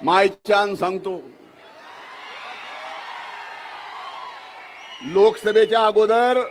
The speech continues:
काही ग्रामपंचायतीच्या निवडणुका झाल्या. नीट ऐका, आपल्याच बीड जिल्ह्यातलं गाव आहे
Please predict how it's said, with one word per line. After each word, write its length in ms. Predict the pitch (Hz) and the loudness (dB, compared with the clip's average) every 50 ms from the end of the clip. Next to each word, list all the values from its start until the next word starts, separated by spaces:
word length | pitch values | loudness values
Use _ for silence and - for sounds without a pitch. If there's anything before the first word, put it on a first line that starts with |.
| - - - - - - - - - - - | -8 -16 -20 -20 -20 -20 -20 -20 -20 -10 -4
काही 200 | 180 185 202 202 | 0 2 4 4
ग्रामपंचायतीच्या 1000 | 175 175 190 196 214 220 220 - 226 220 214 214 226 220 220 226 220 226 233 226 214 | 4 2 2 2 2 0 -2 -4 -4 -2 0 2 2 2 2 0 -2 0 2 2 2
निवडणुका 500 | 214 214 214 220 214 214 214 214 214 202 | 2 4 4 4 4 2 0 0 0 -2
झाल्या. 260 | - - 170 165 - - - _ _ _ _ _ _ _ _ _ _ _ _ - | -2 -4 -10 -10 -12 -16 -20 _ _ _ _ _ _ _ _ _ _ _ _ -10
नीट 240 | 147 175 196 196 202 | -4 -4 -2 0 0
ऐका, 300 | 202 202 196 196 180 147 - - _ _ _ - - _ _ _ _ _ _ _ _ _ _ _ _ _ _ _ _ _ _ _ _ _ | 0 0 0 -2 -6 -8 -10 -14 _ _ _ -20 -20 _ _ _ _ _ _ _ _ _ _ _ _ _ _ _ _ _ _ _ _ _
आपल्याच 380 | - 151 - - 214 220 214 208 | -16 -16 -14 -10 -8 -8 -8 -8
बीड 140 | 208 220 214 | -10 -14 -12
जिल्ह्यातलं 420 | 208 220 220 220 214 - 220 208 | -12 -8 -6 -6 -6 -6 -6 -6
गाव 180 | 196 196 190 170 | -4 -4 -4 -6
आहे 80 | 143 | -8